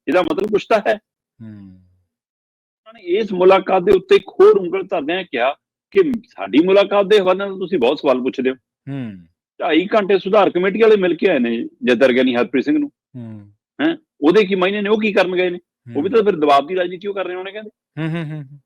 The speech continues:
Speaker 1: ਹੈ ਨਾ? ਇਹ ਸਾਰੀ ਪ੍ਰਕਿਰਿਆ ਦੇ ਵਿੱਚ ਇੱਕ ਗੱਲ ਕਹੀ।
Speaker 2: ਠੀਕ ਹੈ ਜੀ।
Speaker 1: ਧਾਮੀ ਹੋਰੀ ਕਹਿੰਦੇ ਕਿ ਮੈਂ ਸੁਧਾਰ ਲਹਿਰ ਵਾਲੇ ਲੀਡਰਾਂ ਨੂੰ ਜਾਂ ਖਿਲਰੇ ਹੋਏ ਅਕਾਲੀ ਆਗੂਆਂ ਨੂੰ ਬੇਨਤੀ ਕਰਨਾ ਚਾਹੁੰਦਾ ਕਿ ਭਰਾਵੋ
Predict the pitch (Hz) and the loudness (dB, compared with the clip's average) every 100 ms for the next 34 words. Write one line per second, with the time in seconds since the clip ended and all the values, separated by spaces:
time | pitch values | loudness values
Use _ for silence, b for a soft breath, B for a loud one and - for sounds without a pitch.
0 | - 330 - _ _ - 147 208 214 - | -18 -18 -18 _ _ 2 6 6 6 2
1 | 220 262 214 190 185 175 185 180 165 156 | -6 -6 -8 -6 0 0 2 2 2 0
2 | - - _ _ _ _ _ _ _ _ | -4 -14 _ _ _ _ _ _ _ _
3 | _ _ _ _ _ _ _ _ _ 302 | _ _ _ _ _ _ _ _ _ -14
4 | 110 120 - - - - _ _ _ _ | -10 -8 -6 -10 -12 -20 _ _ _ _
5 | _ _ - 156 135 - 269 262 294 311 | _ _ -10 -4 -4 2 4 8 8 6
6 | - 160 339 180 151 117 127 135 131 - | 4 4 4 4 4 4 2 0 -2 -8
7 | _ _ _ _ _ _ _ - 143 127 | _ _ _ _ _ _ _ -4 4 4
8 | 110 113 110 120 117 113 110 117 117 117 | 4 -2 -2 -2 -2 -4 -4 -4 -4 -6
9 | 113 120 _ 101 120 113 - - 107 117 | -6 -10 _ -2 2 0 -2 -4 0 2
10 | 120 113 117 - 113 113 113 104 113 117 | 2 2 0 -2 -4 -2 -2 -2 -2 -4
11 | 117 117 107 95 113 110 113 104 110 127 | -4 -2 -2 -2 -6 -4 -4 -4 -2 0
12 | 117 - _ _ _ - 117 - 117 110 | 0 -6 _ _ _ -2 0 2 2 4
13 | 147 | 0